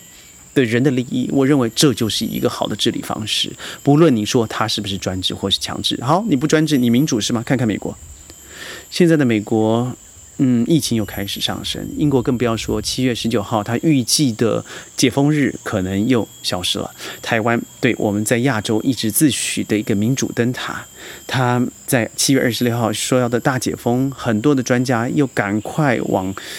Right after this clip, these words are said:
这个，这个中央呈报说不可以做解封，因为做解封以后，我们很多看不到的感染的可能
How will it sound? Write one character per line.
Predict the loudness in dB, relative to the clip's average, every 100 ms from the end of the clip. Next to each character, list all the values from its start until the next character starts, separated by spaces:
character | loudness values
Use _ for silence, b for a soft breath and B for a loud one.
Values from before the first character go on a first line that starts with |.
| B
这 | -4 -2
个， | 0 -2 -2
这 | -2 0
个 | -2
中 | 0 2 2
央 | 2 0
呈 | -2 0
报 | 0
说 | 0 -2 -2
不 | -2 -4
可 | -2
以 | -2
做 | -2
解 | -2 -4
封， | -6 -4 0
因 | 0
为 | 2
做 | 0
解 | 0
封 | 0 0 0
以 |
后， | 0
我 | 2 0
们 | 0
很 | 0 2
多 | 2
看 | 2 2
不 | 2 0
到 | 2 2
的 | 0 -4 -8 B B B B -4
感 | 0 2
染 | 0 0 -2
的 | -4 -4 -10 -6
可 | -2 -2
能 | 0 -2